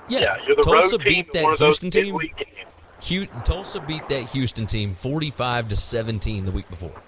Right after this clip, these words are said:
Speaker 2: Yep.
Speaker 1: And then Houston
Speaker 2: Didn't
Speaker 1: came out.
Speaker 2: Tulsa beat S M U?
Speaker 1: Uh, no, don't
Speaker 2: Who
Speaker 1: believe
Speaker 2: beat
Speaker 1: so.
Speaker 2: it? Okay, I think, I think S M U has a bad loss too, like that.
Speaker 1: You
Speaker 2: I
Speaker 1: know,
Speaker 2: thought
Speaker 1: I
Speaker 2: it
Speaker 1: may
Speaker 2: was
Speaker 1: be
Speaker 2: Tulsa.
Speaker 1: wrong. It may.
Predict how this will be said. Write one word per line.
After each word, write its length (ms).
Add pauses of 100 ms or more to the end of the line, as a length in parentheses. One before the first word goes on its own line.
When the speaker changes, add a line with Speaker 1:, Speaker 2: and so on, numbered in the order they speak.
(1300)
Speaker 2:
Yep. 160 (260)
Speaker 1:
And 140
then 80
Houston 320
Speaker 2:
Didn't 160
Speaker 1:
came 80
out. 240
Speaker 2:
Tulsa 160
beat 220
S 160
M 160
U? 220 (920)
Speaker 1:
Uh, 440
no, 180
don't 140
Speaker 2:
Who 60
Speaker 1:
believe 160
Speaker 2:
beat 60
Speaker 1:
so. 60
Speaker 2:
it? 60 (1200)
Okay, 200 (160)
I 140
think, 220
I 100
think 160
S 200
M 120
U 120
has 140
a 100
bad 300
loss 220 (120)
too, 260 (260)
like 220
that. 260 (100)
Speaker 1:
You 140
Speaker 2:
I 40
Speaker 1:
know, 60
Speaker 2:
thought 120
Speaker 1:
I 40
Speaker 2:
it 60
Speaker 1:
may 80
Speaker 2:
was 80
Speaker 1:
be 80
Speaker 2:
Tulsa. 120
Speaker 1:
wrong. 280
It 100
may. 200